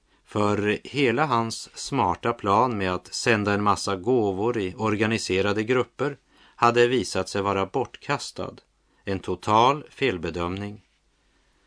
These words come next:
Gud hade uppenbarat sig för hans morbror Laban och bearbetat hans hjärta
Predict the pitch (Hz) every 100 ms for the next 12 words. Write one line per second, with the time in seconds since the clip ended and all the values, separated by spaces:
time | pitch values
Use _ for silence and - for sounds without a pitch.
0 | _ _ _ - 98 120 147 147 123 107
1 | 98 87 _ - 113 - 104 95 92 101
2 | 123 - 98 95 87 87 - 92 90 85
3 | 92 90 92 107 110 120 113 90 82 92
4 | 110 101 95 98 98 107 - 104 110 123
5 | 123 - 120 123